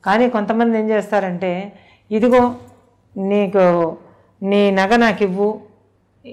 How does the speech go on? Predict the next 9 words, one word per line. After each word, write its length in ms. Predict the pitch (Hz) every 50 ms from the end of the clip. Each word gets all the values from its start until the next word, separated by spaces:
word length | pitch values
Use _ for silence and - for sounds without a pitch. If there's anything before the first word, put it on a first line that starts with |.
| - -
ఈ 160 | 254 220 214
అకేషన్ 460 | 214 196 190 240 240 247 240 254 233
అయిపోగానే 760 | 214 214 190 226 233 233 233 240 240 262 262 277 285 302 285 269
వెంటనే 480 | 233 233 240 247 226 240 294 285 269
ఇచ్చేస్తానని" 580 | 240 - - 226 190 - - 214 208 208 202 185
చెప్పి 260 | 180 185 180 - -
తెచ్చుకుని, 720 | - 190 170 170 - 180 - 185 170 156 165 190 214 240 - _ _ _ _ _ _ _ _ 202
అంటే 140 | 185 226
నమ్మించి 840 | 220 202 196 190 196 208 220 233 254 262 254 240 247 - 311 -